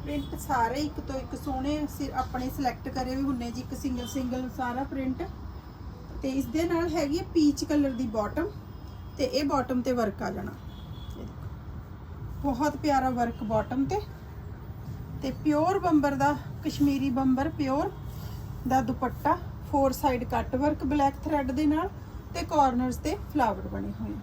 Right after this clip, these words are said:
ਬਹੁਤ ਸੋਹਣਾ ਪੀਚ ਤੇ ਬਲੈਕ ਦਾ ਕੰਟਰਾਸਟ, ਬਹੁਤ ਪਿਆਰਾ ਸੂਟ ਹੈ ਇਹ। ਬਾਟਮ ਤੇ ਵੀ ਸੋਹਣਾ ਹੈਵੀ ਵਰਕ ਹੈ। ਪ੍ਰਾਈਸ ਰਹਿਣਾ ਥਰਟੀ ਫਾਈਵ, ਪੈਂਤੀ ਸੌ ਪ੍ਰਾਈਸ ਹੈ ਜੀ ਇਹ ਵਾਲੇ ਸੂਟ ਦਾ। ਨੈਕਸਟ ਸੂਟ ਦਿਖਾਉਂਦੀ ਹਾਂ।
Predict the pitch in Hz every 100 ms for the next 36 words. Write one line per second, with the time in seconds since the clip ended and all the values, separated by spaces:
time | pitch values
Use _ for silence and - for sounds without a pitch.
0 | - 294 392 330 339 359 349 285 277 -
1 | 294 285 277 254 233 262 269 262 - 240
2 | 247 - 349 - - - - - - -
3 | - - 277 269 339 339 339 311 262 -
4 | 202 208 185 - - - - - - -
5 | - - - - - 240 247 240 277 277
6 | 294 285 311 294 262 302 294 269 254 254
7 | 247 233 - 370 - - - - - -
8 | - - - - 277 277 269 330 339 381
9 | - 370 370 330 262 196 - 285 285 -
10 | 330 320 339 285 - - - - - -
11 | - - - - - - - - - -
12 | - - - - - - - - - -
13 | - - - - - 247 240 220 - 285
14 | 262 240 285 285 277 349